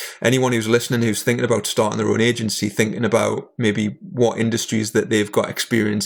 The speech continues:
in, that would probably be a good starting point. You can always expand. I mean, I always say professional services as well, because, you know, we are a professional service ourselves. So again, we can relate to those kinds of businesses. So we, we work with clients in finance, for example, as well. And, uh,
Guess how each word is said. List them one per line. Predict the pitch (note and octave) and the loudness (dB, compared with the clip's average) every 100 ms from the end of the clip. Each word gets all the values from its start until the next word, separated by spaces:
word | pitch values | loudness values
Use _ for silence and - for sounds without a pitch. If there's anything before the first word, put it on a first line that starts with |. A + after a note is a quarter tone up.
| - | 0
in, | A#2+ G2+ G#2+ | 0 0 0
that | G#2+ | 0
would | G#2+ - | -2 -2
probably | A2+ A2 | 0 0
be | G2+ A2 | 0 0
a | G2 | 2
good | - - | 0 -2
starting | - B2+ A#2 A#2 | -2 0 0 -2
point. | - A#2+ | -4 -2
You | D#3+ | 0
can | F#3 | 2
always | D3 | 2
expand. | C3 - - A2+ A2 | 0 -4 -2 0 0
I | G#2+ | 0
mean, | A2 | 2
I | |
always | A2+ A2 | 0 0
say | A2+ | -2
professional | - A2+ A#2 A2 A#2 G#2+ | -2 0 0 0 -4 -2
services | B2+ A2+ A2 - G#2+ | 2 2 0 -4 -6
as | G#2+ | 0
well, | A#2 A2 A2 | 2 2 0
because, | G#2+ - A2+ A2 - - - - - - - | -4 -2 -2 -2 -8 -12 -12 -12 -14 -16 -6
you | A2+ | 0
know, | A2 G#2+ A2 - | 2 2 -2 -8
we | A#2 A#2 A2+ | -2 2 4
are | A2 A2+ | 2 -2
a | |
professional | B2+ - G#2+ - G#2+ | -4 0 0 0 -4
service | - A2 G#2+ A2 | 0 0 0 -2
ourselves. | G#2 - B2 A2 G#2 | 0 2 2 2 -2
So | - A2 | 0 0
again, | G#2 A2 G#2+ | 2 0 0
we | G#2+ | -2
can | A2 | 0
relate | G#2 G#2+ G#2+ | 0 2 0
to | - | -2
those | A2 G2+ - | -2 -4 -2
kinds | A2 G#2 | -2 0
of | G2+ | 0
businesses. | A2+ A2 G#2 G#2 - | 0 0 -2 -2 0
So | A2 | 0
we, | G2+ - | -2 -2
we | A#2 | -2
work | G#2+ A2 G#2 | 2 2 0
with | G2 | -6
clients | - G#2+ G#2 G2+ | 0 0 2 -2
in | |
finance, | G2 A#2 A2 G#2+ G#2+ | 0 0 0 0 -2
for | - | -2
example, | G#2 G#2+ G2+ G2+ | 0 0 0 0
as | G2+ G#2+ | -2 2
well. | A2+ G#2 G#2 G#2+ | 2 2 -2 -2
And, | G2+ G2+ G2 | -2 -2 0
uh, | G2+ G2 G2 | 2 2 -2